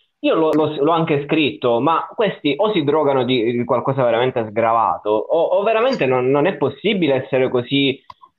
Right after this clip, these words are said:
Sai, se-, sono sempre elementi un po' aleatori, non mi piace parlare di concentrazione, di voglia, di fame, perché sono sempre cose che io non posso misurare dall'esterno.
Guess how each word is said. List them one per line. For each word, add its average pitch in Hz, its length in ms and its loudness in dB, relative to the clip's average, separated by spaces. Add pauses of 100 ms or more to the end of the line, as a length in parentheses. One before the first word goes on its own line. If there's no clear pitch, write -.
(320)
Sai, - 260 0
se-, 330 180 0
sono 262 260 0
sempre 240 240 0
elementi 202 400 0
un 170 120 0
po' 202 120 0
aleatori, 160 520 2
non 165 140 2
mi 185 120 0
piace 156 280 0
parlare 143 360 0
di 143 100 -2
concentrazione, 143 1080 -2
di 131 100 -2
voglia, 139 360 0
di 135 120 -2
fame, 139 380 0
perché 135 240 -4
sono 160 220 0
sempre 143 240 -2
cose 151 240 0
che 135 60 0
io 156 80 0
non 139 180 0
posso 127 320 -4
misurare 117 500 -2
dall'esterno. 104 800 -4